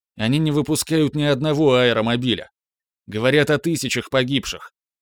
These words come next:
Из города выход только один — вверх». «Значит, нам надо туда, откуда они взлетают», заключил Виктор.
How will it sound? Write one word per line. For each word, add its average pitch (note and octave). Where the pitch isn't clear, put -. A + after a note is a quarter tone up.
Из A#2
города A#2+
выход C3+
только C#3
один — A#2
вверх». A#2+
«Значит, A#2
нам C#3+
надо C#3
туда, C#3
откуда C3+
они C3+
взлетают», A2
заключил G#2
Виктор. -